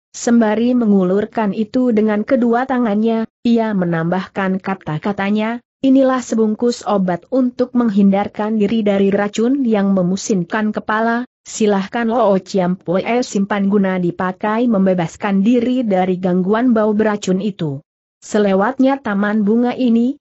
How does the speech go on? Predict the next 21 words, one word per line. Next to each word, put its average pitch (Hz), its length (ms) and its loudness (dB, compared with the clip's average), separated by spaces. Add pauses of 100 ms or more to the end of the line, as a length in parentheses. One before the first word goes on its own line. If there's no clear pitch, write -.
(200)
Lo 220 400 4
Chiam 180 320 -2
Pue 180 300 -4 (180)
tak 233 240 -6
akan 202 320 -4
terganggu 185 560 0
pula 220 320 0
oleh 196 240 0
racun, 247 560 -2 (200)
hanya 208 320 2
di 190 80 0
kedua 190 400 2
sisi 269 320 0
dari 208 240 0
pohon-pohon 233 880 0
gotong, 202 640 0 (200)
di 180 200 0
bawah 214 440 0
pohonnya 190 680 -2
ada 180 240 -4
perangkap 196 480 -2